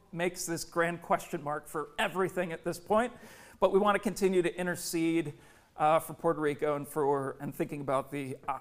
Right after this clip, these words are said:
opportunities that God might have for us down there. Also then, we're gonna be praying for Mercy Gate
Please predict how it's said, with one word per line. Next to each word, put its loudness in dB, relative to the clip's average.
opportunities -8
that -12
God -12
might -16
have -10
for -10
us -10
down -10
there. -8
Also 8
then, 2
we're -2
gonna 0
be 4
praying -2
for 0
Mercy -6
Gate -8